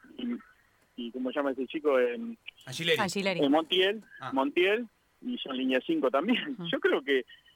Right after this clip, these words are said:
Speaker 1: el de atacar o el defender es, depende cómo, cómo te, te trata el rival. Pueden ser cinco defensores como puede ser tres defensores, si vos atacás. Entonces, eh, Russo hizo eso. Yo creo que pro-, pobló el medio porque, a ver,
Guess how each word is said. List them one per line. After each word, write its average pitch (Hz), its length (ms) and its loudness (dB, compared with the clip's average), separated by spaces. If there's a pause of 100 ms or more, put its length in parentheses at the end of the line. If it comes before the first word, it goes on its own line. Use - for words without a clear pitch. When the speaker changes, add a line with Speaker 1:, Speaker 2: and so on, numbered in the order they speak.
(140)
Speaker 1:
el 151 140 4
de 151 100 6
atacar 151 400 4
o 139 120 -2
el 135 80 -6
defender 175 500 2
es, 160 80 4
depende 190 420 2
cómo, 139 420 4
cómo 170 260 2
te, 123 280 4
te 123 160 0
trata 160 280 4
el 123 100 0
rival. 127 500 2 (960)
Pueden 147 220 4
ser 151 220 2
cinco 165 240 0
defensores 143 400 0
como 127 180 -10
puede 131 180 -6
ser 127 160 0
tres 147 220 2
defensores, 131 560 2 (680)
si 131 60 -12
vos 135 160 4
atacás. 123 380 4
Entonces, 139 520 0 (440)
eh, 123 280 -6
Russo 214 300 2
hizo 160 240 0
eso. 135 320 -8 (100)
Yo 170 80 2
creo 160 200 6
que 139 120 2
pro-, 127 260 0
pobló 135 360 4
el 175 60 2
medio 226 320 4
porque, 131 340 2 (380)
a 135 80 2
ver, 139 240 0